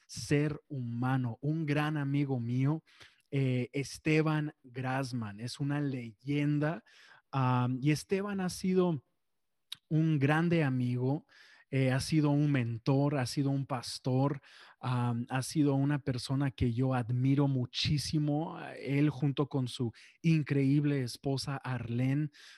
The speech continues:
Am, y, y de hecho, y, y, em, Esteban y Arlene fueron parte de, de, de mi vida y de la vida de Erika, mi esposa, muchísimo antes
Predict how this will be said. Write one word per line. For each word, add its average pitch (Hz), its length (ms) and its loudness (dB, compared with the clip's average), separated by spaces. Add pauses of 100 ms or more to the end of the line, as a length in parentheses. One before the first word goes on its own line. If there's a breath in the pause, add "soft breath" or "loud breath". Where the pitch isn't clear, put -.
(160 loud breath)
Am, 135 760 2 (240)
y, 147 280 0
y 165 40 6
de 170 240 4
hecho, 165 380 -2
y, 151 180 -4
y, 160 140 -12 (120)
em, 139 720 0 (520)
Esteban 196 600 -2
y 170 140 0
Arlene 151 520 -2 (340 loud breath)
fueron 170 320 2
parte 175 500 -4
de, 139 320 -2
de, 127 320 -6
de 127 140 -6
mi 123 200 -2
vida 160 400 -2
y 139 100 -4
de 127 120 -4
la 123 120 -4
vida 147 220 -2
de 123 220 -2
Erika, 143 300 -2
mi 120 140 -2
esposa, 151 500 -2
muchísimo 139 840 2
antes 180 500 0